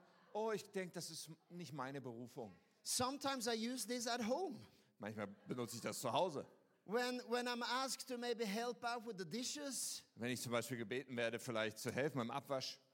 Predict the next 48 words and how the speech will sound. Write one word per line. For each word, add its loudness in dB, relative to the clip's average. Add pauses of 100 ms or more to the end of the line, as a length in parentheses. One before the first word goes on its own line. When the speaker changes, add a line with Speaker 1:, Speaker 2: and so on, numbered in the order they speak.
(140)
Speaker 2:
I 6
say, 6
"Oh, 6
this 4
is 2
just 4
not 4
who 4
I 6 (180)
am." 0 (260)
Speaker 1:
„Ah, -2 (320)
das, -6
das -6
ist -8
einfach -2
nicht, -4
wer -4
ich -8
bin. -2 (460)
Speaker 2:
It's -2
not -2
my 2
calling. 2
Speaker 1:
Das -6
ist -6
nicht -6
meine -2
Berufung, -4
Speaker 2:
It's 0
not 0
my 0
Speaker 1:
abzuwaschen. -2
Speaker 2:
anointing. -2 (120)
Speaker 1:
Das -16
ist -10
einfach -6
nicht -10
meine -8
Salbung.“ -2 (300)
Speaker 2:
I 0
feel -4
that -2
it -6
will -4
be -4
too -8
much -8
self-effort -8